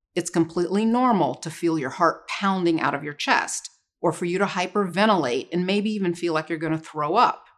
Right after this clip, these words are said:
But then as you process what happened, you calm down and your body goes back to normal. If you don't have an anxiety problem, you can handle your anxious reaction because you know it's because of what just happened. The reaction was appropriate and you accept that.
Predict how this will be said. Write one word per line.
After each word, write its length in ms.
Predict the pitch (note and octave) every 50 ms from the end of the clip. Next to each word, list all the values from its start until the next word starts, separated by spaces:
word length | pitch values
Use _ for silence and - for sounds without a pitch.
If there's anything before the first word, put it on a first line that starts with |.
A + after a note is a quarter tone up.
| _ -
But 140 | G3+ - -
then 160 | A#3+ A#3+ A#3+
as 140 | A3+ F3+ F3
you 100 | F3+ E3
process 580 | - - E3+ D3+ D3+ - - C#3+ D3 - -
what 180 | D#3 C#3+ D3 -
happened, 540 | - B3+ B3+ B3 B3+ - F3 F3 E3+ E3+ F#3
you 100 | F#3+ F#3+
calm 340 | - - A#3 A#3+ C4 C4+
down 460 | G#3+ F#3 D#3 C#3+ C#3+ C#3+ D3+ F3+ G3 -
and 140 | F3 F3 F#3
your 120 | F#3+ F3+
body 300 | D#3 E3+ D3+ D#3+ E3 E3+
goes 220 | D#3+ F3 F3 E3+ -
back 260 | C#3 C3+ B2+ - -
to 80 | F#3
normal. 640 | F#3 F#3+ G#3 A3+ A#3 A3 F3+ - - E3+ - - _ _ _ _ _ -
If 140 | F#3+ F#3 G3
you 120 | G3 F#3
don't 240 | D3+ G3+ G#3 - F#3
have 180 | F#3+ F#3 E3 E3
an 80 | D#3+
anxiety 500 | E3+ D#3+ D#3+ D#3+ G3+ A3+ C4 C#4+ B3 F#3
problem, 480 | D#3 - - E3 C#3+ C#3+ D#3+ E3 E3+ E3
you 140 | F3 G#3 G3+
can 200 | - A3 G#3 F#3
handle 460 | F#3 G3+ A#3 C4 C#4+ C4+ G3 E3 D#3
your 220 | D3 D#3+ E3 - - -
anxious 480 | E3 E3 E3 E3 - D#3 C#3 - -
reaction 680 | D3+ C#3+ D#3+ G#3 A#3+ A#3+ - - - F#3 F3+ F#3+ F#3+ - - - _
because 320 | A3+ A3 - A#3 A3+ G3+
you 100 | A3 G#3+
know 240 | G#3 G3+ G#3 G#3+ G#3+
it's 120 | G#3 G#3
because 340 | - G3 F#3+ - F#3+ E3+ E3
of 100 | F3+ F3
what 220 | D#3+ D3+ - - -
just 280 | D#3 C#3 C#3 - -
happened. 560 | - A#3+ A3+ G3+ - - - - - - - - _ _ _ _ _ _ _ _ _ _ -
The 100 | F3+ E3
reaction 720 | E3 E3 F3 G3+ A3+ A3+ A3+ - - F#3+ F3 F3+ F3 E3
was 180 | E3+ D#3+ D#3 G3+
appropriate 800 | G3 G3+ - - - C#4 C4 A#3+ - - D3+ C#3 A#2+ G2+ - -
and 160 | E3+ F3+ F#3+ F#3
you 160 | F#3+ F#3+ - G3+
accept 480 | G#3 - - - - B3+ B3 B3 -
that. 280 | - - - - -